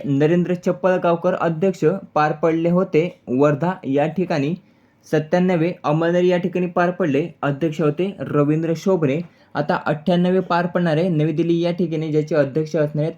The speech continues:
तारा भवाळकर. पुढचा तिसरा प्रश्न आहे, मराठी अभिजात भाषा दिवस कोणत्या दिवशी साजरा करण्यात येणार आहे? तर नुकतंच बघा, मराठी भाषेला अभिजात भाषेचा दर्जा देण्यात आला.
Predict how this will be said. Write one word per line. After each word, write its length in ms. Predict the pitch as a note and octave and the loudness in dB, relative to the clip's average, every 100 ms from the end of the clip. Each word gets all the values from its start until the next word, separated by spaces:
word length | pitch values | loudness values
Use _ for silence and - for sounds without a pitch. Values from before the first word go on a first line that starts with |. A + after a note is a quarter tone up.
| - | -4
तारा 280 | C#3 C#3 F#3 - | -2 -2 -4 -6
भवाळकर. 720 | B2+ C3+ C#3 D3 D3 C#3 G2+ B2+ _ _ _ _ _ _ _ _ _ _ _ _ _ _ _ _ _ _ - _ _ - | -6 0 2 2 0 -2 -6 -8 _ _ _ _ _ _ _ _ _ _ _ _ _ _ _ _ _ _ -20 _ _ -2
पुढचा 220 | E3+ E3+ A3 G#3 | 0 2 0 0
तिसरा 260 | E3+ G3+ | 0 0
प्रश्न 320 | G#3 G#3 G#3 | 0 -2 0
आहे, 240 | F3+ D3 F#3+ - | 0 0 -2 -6
मराठी 580 | C3 C#3+ E3 F3+ G#3 G#3 - | -2 0 0 0 0 0 0
अभिजात 540 | D#3 F3 E3+ F3 F3+ | 0 2 2 0 0
भाषा 420 | E3 D3+ D#3+ F3+ E3 | -2 0 0 -2 0
दिवस 420 | E3+ E3 C#3+ D3 _ - _ - | 0 2 0 -4 _ -20 _ 0
कोणत्या 280 | F#3 F#3 | 2 2
दिवशी 260 | F#3 G3 G3+ | 2 0 -2
साजरा 380 | F#3+ F3 E3+ F3 | -2 -2 0 -2
करण्यात 360 | F3 D#3 D#3+ F3 | 0 -2 -2 -4
येणार 460 | - C#3 C#3+ D#3 D#3+ - | -2 0 2 0 -6 -4
आहे? 280 | F3+ D3+ A2+ C3+ _ _ _ _ _ - | -2 -2 -2 -6 _ _ _ _ _ -6
तर 100 | F3+ | -4
नुकतंच 440 | F3 G3+ G3+ A3 | 0 -2 0 0
बघा, 260 | G3 D#3+ D3 F3 C#3+ | 2 0 0 -2 -6
मराठी 540 | D#3 D#3+ E3+ F#3+ G3+ | -4 0 2 2 0
भाषेला 460 | F#3+ G3 G3+ C#3+ F3 - | -2 -2 -2 -4 -6 -6
अभिजात 480 | - D3+ F3+ F#3+ F#3+ | -2 2 4 2 -2
भाषेचा 520 | E3+ D3+ D#3 D#3 F#3 G#3 D#3+ | -2 -4 -4 -6 -6 -6 -4
दर्जा 400 | D3 C#3+ C#3 E3 | 0 0 0 -4
देण्यात 340 | D#3 E3 E3 | -2 -6 -4
आला. 160 | C3 | -2